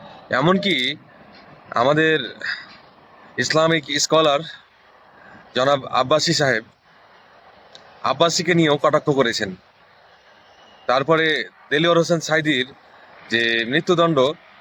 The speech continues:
সেটা কার্যকরেও তার হাত আছে। এখন তার এইসব পাওয়ার কোথায় গেল?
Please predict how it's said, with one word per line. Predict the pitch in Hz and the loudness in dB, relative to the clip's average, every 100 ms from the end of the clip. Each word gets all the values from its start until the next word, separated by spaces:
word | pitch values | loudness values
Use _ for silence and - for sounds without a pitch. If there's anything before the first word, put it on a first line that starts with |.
| - - - - - - - | -20 -20 -20 -20 -20 -20 -16
সেটা | - 165 175 | -6 -2 0
কার্যকরেও | 165 151 160 165 143 | 0 0 2 2 2
তার | 151 143 | 0 0
হাত | 135 139 | 0 0
আছে। | 120 - - - _ _ _ _ _ - - - - - - - - - - 135 | 0 -4 -14 -20 _ _ _ _ _ -20 -20 -20 -20 -20 -20 -20 -20 -20 -6 -4
এখন | 165 180 | 0 2
তার | 196 147 151 - _ _ - | 4 2 0 -8 _ _ -4
এইসব | 143 170 151 | -2 0 0
পাওয়ার | - 160 170 151 | 2 4 4 2
কোথায় | 160 170 175 | -2 0 0
গেল? | 143 | 0